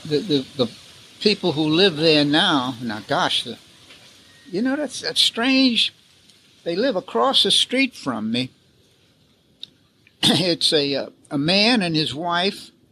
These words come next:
and they have a, a small child. I don't know what they do or, or what the occupation is or anything, you know,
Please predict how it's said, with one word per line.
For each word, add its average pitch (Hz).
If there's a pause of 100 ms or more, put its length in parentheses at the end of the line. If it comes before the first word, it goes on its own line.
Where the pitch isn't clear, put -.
(1200)
and 147
they 151
have 165
a, 156
a 139
small 170
child. 139 (2500)
I 240
don't 302
know 208
what 220
they 214
do 240 (360)
or, 147
or 143
what 175
the 214
occupation 233
is 233
or 202
anything, 202
you 170
know, 233